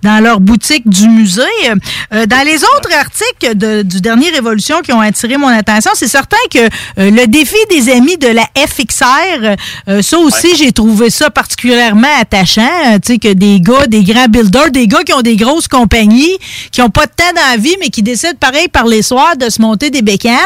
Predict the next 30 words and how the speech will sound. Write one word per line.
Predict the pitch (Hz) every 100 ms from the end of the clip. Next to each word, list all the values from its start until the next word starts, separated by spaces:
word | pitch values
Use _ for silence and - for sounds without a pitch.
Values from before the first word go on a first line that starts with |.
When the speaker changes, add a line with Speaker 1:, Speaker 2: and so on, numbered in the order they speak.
| 381
Speaker 1:
euh, | 247 202
qui | -
datent | 196 294 269 -
toutes, | 480 381
dans | 254
le | 214
fond, | 294 359
des | 254 208
années | 226 240
quatre-vingt-dix, | 302 220 214 202 190 180 311
si | 294 -
je | 190
comprends, | 208 185 170 190 196
là. | 160 104 - _ _ _
Speaker 2:
Ben, | 135 123
les | 117 120 113
F | 120
X | - 147
R, |
oui, | 147
parce | 143 -
que |
c'est | 104 110
une |
moto | 107 107
qui | 117 -
n'existe | 107 101 - 208
plus, | - 156
mais | 277
ils | 220